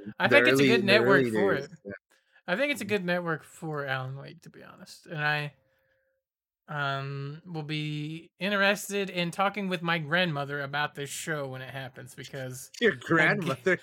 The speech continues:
Speaker 2: <laughs>
Speaker 1: I'm guarantee you she'll be watching it. I guarantee it. All right?
Speaker 2: Nice. So that's cool. Be like, "Did you know this was a game?" <laughs>
Speaker 1: You know it's based on video. Hey, she watches The Witcher. Uh, <laughs> so I get to
Speaker 2: Oh,
Speaker 1: talk to her about
Speaker 2: nice.
Speaker 1: that.
Speaker 2: Oh, yeah, that's
Speaker 1: <laughs>
Speaker 2: cool,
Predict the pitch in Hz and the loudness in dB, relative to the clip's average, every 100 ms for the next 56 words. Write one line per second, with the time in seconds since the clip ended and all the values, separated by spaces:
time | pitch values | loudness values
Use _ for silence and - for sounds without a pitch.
0 | - 233 202 220 190 247 254 262 254 254 | 0 2 4 4 6 6 6 6 4 4
1 | 233 208 214 196 196 185 180 185 160 131 | 2 0 0 2 4 6 6 6 0 -6
2 | 131 _ _ _ _ 160 160 156 175 196 | -8 _ _ _ _ 0 0 0 2 4
3 | 196 196 196 185 151 131 - _ _ _ | 4 2 0 0 0 -4 -12 _ _ _
4 | _ _ _ - 147 147 151 92 87 80 | _ _ _ -6 -2 0 2 0 -2 -6
5 | - - - 90 98 120 - 90 98 101 | -10 -12 -10 -6 -4 -4 -8 -6 0 0
6 | 104 139 131 214 202 202 175 170 147 143 | 0 -4 -2 2 6 6 4 0 -6 -4
7 | 202 165 90 85 _ _ _ 120 - 196 | -4 -4 -6 -12 _ _ _ -10 -4 -2
8 | - 170 160 185 339 359 180 175 165 170 | 0 -2 0 -2 -2 -4 -4 -4 -6 -8
9 | 196 160 294 - 277 320 294 202 175 175 | -6 -2 0 -2 -4 -4 -4 -6 -4 -6
10 | - - 202 _ _ _ _ 185 170 175 | -6 -10 -12 _ _ _ _ -4 2 2
11 | - 214 - 214 - 226 226 262 277 220 | 2 -2 0 -4 0 6 6 6 4 4
12 | 233 240 311 349 196 190 240 247 208 - | 4 6 6 6 4 2 0 0 -4 -12
13 | _ - _ _ _ - 214 165 190 190 | _ -20 _ _ _ 0 2 4 4 4
14 | 220 127 196 156 135 | 2 0 -4 -4 -6